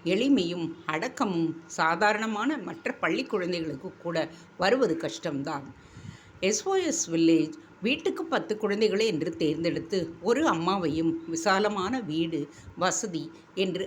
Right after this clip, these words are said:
அத்தனையும் கொடுத்து பிரமாதமாக பிள்ளைகளை பேணும் இல்லம். இதுபோல் இன்னும் எத்தனையோ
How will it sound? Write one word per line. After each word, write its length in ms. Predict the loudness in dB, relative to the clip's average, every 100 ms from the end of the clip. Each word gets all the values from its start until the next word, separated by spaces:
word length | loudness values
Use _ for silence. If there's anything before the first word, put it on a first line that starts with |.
| -6
அத்தனையும் 600 | -6 -2 0 0 0 -2
கொடுத்து 380 | -2 -6 -4 -6 -6 -12 -6
பிரமாதமாக 800 | 0 2 4 2 2 0 0 -2
பிள்ளைகளை 480 | 0 2 2 0 -6
பேணும் 400 | -4 -4 -4 -4 -6 -10 -8
இல்லம். 360 | -4 -4 -6 -8 -16 -20 -8
இதுபோல் 460 | -4 -2 -2 -8 -8 -10 -4
இன்னும் 380 | 2 2 2 -6 -6
எத்தனையோ 540 | -6 -2 0 0 -2